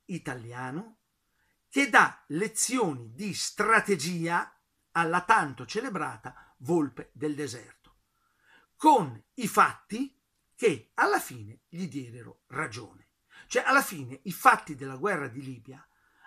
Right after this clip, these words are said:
hanno dato ragione alla concezione di Bastico, perché Bastico, pur non essendo un genio, non era così male come veniva, come è stato spesso dipinto. Anzi, era un militare duro e severo,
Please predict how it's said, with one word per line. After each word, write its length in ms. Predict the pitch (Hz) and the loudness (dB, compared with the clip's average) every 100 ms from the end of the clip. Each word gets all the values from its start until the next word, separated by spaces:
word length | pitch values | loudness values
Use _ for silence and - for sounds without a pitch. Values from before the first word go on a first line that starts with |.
| - | 2
hanno 240 | 262 262 | 4 4
dato 260 | 226 277 214 | 2 2 2
ragione 460 | 165 135 269 202 - | 0 2 0 0 0
alla 240 | 196 190 | 2 2
concezione 560 | - 185 190 - 220 170 | 0 -4 -4 -4 -2 -4
di 100 | 143 | 0
Bastico, 680 | 160 139 - 123 - - _ _ _ - - | 2 2 -2 -8 -20 -20 _ _ _ -20 -4
perché 280 | 214 208 254 | -2 2 6
Bastico, 520 | 190 170 151 120 135 | 6 6 -6 -6 -6
pur 240 | - 285 | -2 -2
non 160 | 208 156 | -2 -4
essendo 540 | 143 190 202 170 165 - | -4 0 0 0 -2 -2
un 240 | 185 165 | -2 0
genio, 680 | 139 202 143 131 139 175 _ _ _ _ _ _ _ _ _ _ - | 2 0 0 -4 -8 -10 _ _ _ _ _ _ _ _ _ _ 0
non 220 | 262 339 | 4 4
era 300 | 262 180 151 | 4 2 0
così 380 | - 190 135 208 | 2 2 2 -2
male 680 | 185 208 190 147 127 107 _ _ _ _ | 4 6 6 4 -2 -16 _ _ _ _
come 240 | - 180 160 | -4 -2 -2
veniva, 460 | 156 170 165 - | -2 -2 -4 -6
come 300 | - 165 160 | -6 -4 -4
è 80 | - | -6
stato 300 | 143 170 160 | -6 -4 -4
spesso 320 | 151 - 151 143 | -6 -6 -8 -10
dipinto. 520 | 135 113 113 - _ - | -14 -16 -20 -20 _ 4
Anzi, 420 | 226 190 135 - _ _ _ - - - | 6 6 -2 -14 _ _ _ -20 -20 0
era 220 | 226 247 | 6 6
un 60 | 226 | 6
militare 540 | 196 170 160 131 131 | 0 -2 -2 -4 -6
duro 580 | - 123 269 370 403 - | -14 -2 4 4 4 -4
e 80 | 190 | -2
severo, 600 | 190 214 175 139 104 _ | 0 2 0 -2 -8 _